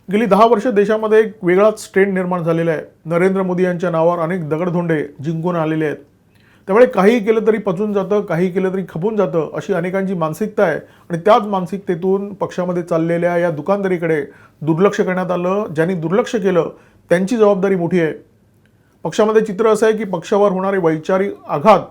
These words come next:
आणि वैचारिक टीका याला उत्तर देणं तर खूप दूरची गोष्ट.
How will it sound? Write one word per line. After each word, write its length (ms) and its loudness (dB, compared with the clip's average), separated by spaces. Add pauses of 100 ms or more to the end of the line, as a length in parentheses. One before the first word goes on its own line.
(540)
आणि 120 -2
वैचारिक 500 2
टीका 340 4 (160)
याला 200 2
उत्तर 300 0
देणं 260 -4
तर 140 -4
खूप 140 -6
दूरची 260 -6
गोष्ट. 260 -6